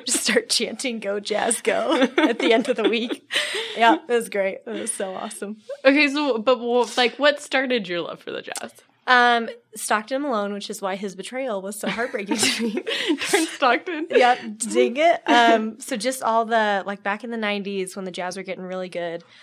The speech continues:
Speaker 1: like, in ninety-six, ninety-seven when they played the Rockets and John Stockton hit that shot, like, my life was changed forever. I couldn't go back after that. And my mom thought it was a phase that I would grow out of, but nope, I'm wearing a Jazz jacket as we
Speaker 2: It's
Speaker 1: speak.
Speaker 2: true, you
Speaker 1: So,
Speaker 2: are.
Speaker 1: yeah,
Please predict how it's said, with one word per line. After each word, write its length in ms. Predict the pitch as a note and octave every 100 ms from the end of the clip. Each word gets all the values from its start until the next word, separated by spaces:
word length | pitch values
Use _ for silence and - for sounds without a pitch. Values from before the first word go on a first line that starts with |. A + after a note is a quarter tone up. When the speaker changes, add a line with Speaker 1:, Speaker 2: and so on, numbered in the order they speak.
| - -
Speaker 1:
like, 140 | E3+
in 180 | - F3+
ninety-six, 640 | F3 F3+ G#3 G#3+ G3+ F#3+ G3
ninety-seven 420 | G3 G3+ F#3 F3+
when 120 | F3+
they 60 | F3
played 200 | - F3
the 80 | E3+
Rockets 500 | E3+ F3+ F3+ E3 -
and 120 | F3+
John 200 | E3+ E3
Stockton 360 | - E3+ F#3
hit 160 | F3+ F3+
that 160 | E3 -
shot, 320 | F3+ E3 E3+
like, 240 | E3 - -
my 100 | F#3+
life 240 | G3+ G3
was 120 | G3+ G3+
changed 260 | A#3 G#3
forever. 260 | G#3 G#3 A#3+
I 80 | F3
couldn't 280 | - G#3 F3+
go 120 | G3
back 360 | F3+ F#3+ -
after 240 | G3 G3 F#3
that. 320 | - E3+ - - - - -
And 240 | G3+ F#3
my 80 | F3+
mom 280 | F3+ F#3+ A3+
thought 160 | G#3+
it 60 | G3+
was 120 | F#3
a 40 | F#3
phase 380 | G#3 G#3 A#3 A3
that 80 |
I 60 | F#3+
would 100 | F#3+
grow 160 | F3+ F3
out 220 | F3 G#3
of, 280 | C#4+ D#4+ D#4
but 360 | G3 F3+ F3+ _ -
nope, 240 | G3 A3+ -
I'm 220 | G3+ G#3+
wearing 260 | G#3+ A3
a 60 | A3+
Jazz 320 | G#3+ A#3 B3+
jacket 320 | B3 C4+ C4+
as 180 | F4 -
we 120 | F4+
Speaker 2:
It's 120 | G#4 -
Speaker 1:
speak. 140 | G4+
Speaker 2:
true, 180 | G#4 A#4+
you 180 | C4+ G#3+
Speaker 1:
So, 60 |
Speaker 2:
are. 240 | A3+ A3 C#4+ E4 - - -
Speaker 1:
yeah, 240 | - A#3